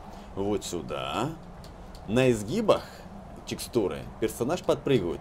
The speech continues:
и вы забираетесь выше. И смотрите. Вот. Да, тут всегда был спрятан наверху огромный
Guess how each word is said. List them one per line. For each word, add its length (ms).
и 280
вы 200
забираетесь 800
выше. 480
И 100
смотрите. 600
Вот. 380
Да, 460
тут 260
всегда 720
был 300
спрятан 880
наверху 1000
огромный 1300